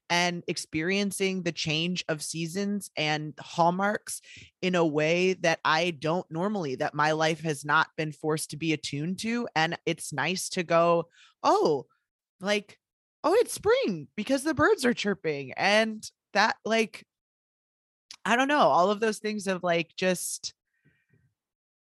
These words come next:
I think we, what this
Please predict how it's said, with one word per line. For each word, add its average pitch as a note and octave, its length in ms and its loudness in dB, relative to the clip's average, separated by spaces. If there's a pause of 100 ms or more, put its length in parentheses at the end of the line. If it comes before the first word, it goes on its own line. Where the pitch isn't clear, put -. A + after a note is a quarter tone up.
(280)
I F3+ 120 4
think G#3 260 -2
we, G3 640 -4 (1200)
what F#3+ 260 4
this F#3 200 0